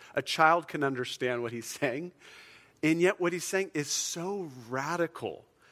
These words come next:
It's so extreme that it leaves the religious expert of the day bewildering, wondering, "How can these things possibly be?" And the, and the thing, the reality that Jesus is talking about that is both so simple and so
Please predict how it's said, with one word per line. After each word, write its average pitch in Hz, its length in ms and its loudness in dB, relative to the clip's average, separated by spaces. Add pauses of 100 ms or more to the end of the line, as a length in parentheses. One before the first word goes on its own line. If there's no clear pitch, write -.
(120)
It's 151 180 0
so 190 380 0
extreme 135 1200 -2 (400)
that 156 160 6
it 170 140 0
leaves 170 500 -2
the 156 140 0
religious 151 560 0
expert 143 340 0
of 120 120 -6
the 127 100 -2
day 139 260 0
bewildering, 127 880 -2
wondering, 135 320 0
"How 175 280 -10
can 127 260 -10
these 127 260 -8
things 113 420 -6 (320)
possibly 104 520 -2
be?" 107 400 -6 (2250)
And 147 160 0
the, 139 80 -2 (100)
and 156 160 2
the 131 60 -2
thing, 233 340 -2
the 175 80 0
reality 156 540 2
that 175 160 2
Jesus 165 420 -6
is 131 140 -6
talking 156 340 0
about 127 240 2
that 131 100 -4
is 123 120 -6
both 139 200 2
so - 220 -2
simple 180 580 -2
and 143 140 -4
so 151 320 0